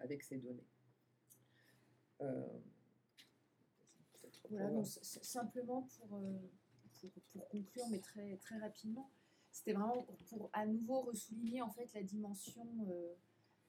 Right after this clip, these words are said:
Speaker 2: pratique, en fait, de la, du, de ce projet de plateforme documentaire. C'était vraiment, euh, on est parti, euh, dans, vraiment dans l'idée qu'elle puisse être un,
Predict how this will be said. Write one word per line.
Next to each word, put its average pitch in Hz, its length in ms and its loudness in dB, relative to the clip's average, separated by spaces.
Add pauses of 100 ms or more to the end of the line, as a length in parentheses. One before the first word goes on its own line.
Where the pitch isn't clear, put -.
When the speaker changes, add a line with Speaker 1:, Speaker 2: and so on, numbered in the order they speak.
(280)
Speaker 2:
pratique, 247 540 2
en 208 80 2
fait, 208 300 -2
de 190 100 2
la, 180 200 0 (380)
du, 185 120 -10 (100)
de 202 80 0
ce 190 140 -2
projet 220 380 4
de 208 100 0
plateforme 226 540 2
documentaire. 214 640 0
C'était - 280 -6
vraiment, 214 520 4
euh, 180 40 2 (580)
on 202 100 4
est 208 80 4
parti, 240 680 2
euh, 185 200 6
dans, 190 160 4
vraiment 202 360 6
dans 226 120 6
l'idée 202 340 2
qu'elle 202 160 2
puisse - 420 -2
être 214 300 -2
un, 180 200 0